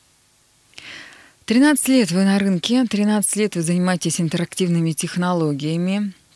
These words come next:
Понимают ли, э, вас, э, представители старшего поколения, когда вы приходите в какую-нибудь компанию, такую серьёзную, взрослую, и там, э, в совете директоров, ну, или среди тех людей, которые принимают решения, люди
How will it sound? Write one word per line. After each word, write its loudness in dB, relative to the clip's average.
Понимают -2
ли, 0
э, -4
вас, -2
э, -6
представители -2
старшего -2
поколения, 0
когда -6
вы -4
приходите -6
в -16
какую-нибудь -8
компанию, 0
такую -12
серьёзную, 0
взрослую, -2
и -6
там, -2
э, -4
в -12
совете -2
директоров, -4
ну, -2
или -6
среди -6
тех -6
людей, -4
которые -6
принимают -4
решения, -4
люди -8